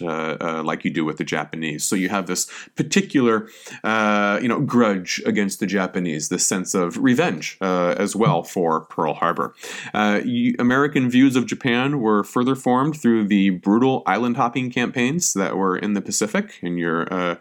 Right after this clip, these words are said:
you know, getting closer and closer to the Japanese home islands. Most of you are aware, uh, it was pretty awful fighting that occurred on, uh, Micronesia, Melanesia,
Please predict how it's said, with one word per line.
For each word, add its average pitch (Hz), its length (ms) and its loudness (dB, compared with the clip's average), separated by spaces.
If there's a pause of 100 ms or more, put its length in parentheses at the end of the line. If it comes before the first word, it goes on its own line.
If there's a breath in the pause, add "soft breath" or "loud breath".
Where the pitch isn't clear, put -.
(260 loud breath)
you 107 60 -2
know, 92 80 2
getting 90 240 0
closer 107 360 2
and 104 100 2
closer 104 260 2
to 107 80 4
the 92 80 2
Japanese 90 440 -2
home 95 180 0
islands. 104 360 -2
Most - 220 -2
of 82 60 -4
you 82 180 0
are 80 100 2
aware, 95 360 2 (260 loud breath)
uh, 90 300 0
it 85 40 0
was 82 140 -4
pretty 98 320 0
awful 90 320 2
fighting 101 380 0
that - 120 0
occurred 101 480 -2
on, 85 360 -2
uh, 80 140 -2
Micronesia, 95 760 0
Melanesia, 104 760 0